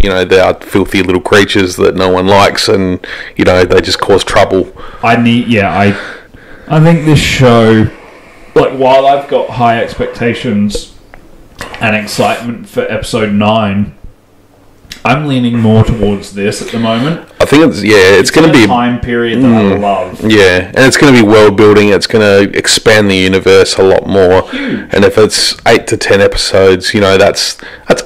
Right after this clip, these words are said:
Speaker 1: eight hours of Star Wars that we're gonna be able to consume over and over and over and over again. And
Speaker 2: They
Speaker 1: yeah.
Speaker 2: have said as well, I, I don't know where I read it, so it's probably not, don't take this as confirmation, but it will be,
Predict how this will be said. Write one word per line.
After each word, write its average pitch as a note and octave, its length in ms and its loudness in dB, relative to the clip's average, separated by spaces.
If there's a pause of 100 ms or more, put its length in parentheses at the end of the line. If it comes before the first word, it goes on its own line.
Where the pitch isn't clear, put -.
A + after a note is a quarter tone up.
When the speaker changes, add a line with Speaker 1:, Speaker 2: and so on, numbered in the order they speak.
Speaker 1:
eight A#2+ 240 2
hours G2 400 4
of F2+ 120 -4
Star F#2 320 0
Wars F2 300 2
that - 100 -2
we're F2+ 100 0
gonna F#2 120 -2
be F2 120 0
able F2+ 100 2
to F2 60 -2
consume F#2+ 760 -4 (600)
over A2+ 220 4
and G#2+ 80 4
over G#2+ 160 4
and G2+ 80 4
over G2+ 160 4
and G2+ 100 6
over G2 240 4
again. F#2 380 0 (100)
And G2 400 0 (380)
Speaker 2:
They C3+ 160 2
Speaker 1:
yeah. C#3 120 4
Speaker 2:
have D#3+ 140 0
said C#3+ 220 2
as B2 180 2
well, B2 380 4
I, A2+ 140 0 (140)
I A#2 120 -2
don't B2+ 200 0
know C3 120 2
where A2+ 320 0
I A2+ 120 2
read A2+ 240 2
it, A2 140 0 (800)
so G#2 240 0
it's F2+ 120 -4
probably A2 260 2
not, G#2+ 360 -2
don't C3+ 200 2
take B2 180 0
this A2 160 0
as A2 160 2
confirmation, G#2+ 800 -2
but A2 260 -4
it A#2 220 -6
will A2+ 360 -2 (280)
be, A2 380 -2